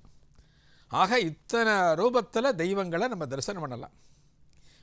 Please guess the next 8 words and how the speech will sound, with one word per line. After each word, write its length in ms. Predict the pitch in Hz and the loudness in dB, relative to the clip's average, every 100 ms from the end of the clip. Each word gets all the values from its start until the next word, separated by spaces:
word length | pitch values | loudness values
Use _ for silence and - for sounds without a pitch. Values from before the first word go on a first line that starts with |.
| - | -4
பகவான் 320 | 143 226 240 | 2 4 4
ரமணர் 300 | 175 196 254 | 2 2 4
எதை 200 | 214 226 | 4 2
கொடுத்தார்? 440 | 214 202 175 151 107 | 0 -2 0 -2 -2
மரத்தினால் 840 | 127 160 208 - - 226 226 214 | 0 0 0 -4 -6 -2 0 2
ஆன 280 | 175 151 254 | 2 0 -4
ஒரு 160 | 190 120 | -6 -8
விக்கிரகம். 400 | 104 - - | -10 -12 -14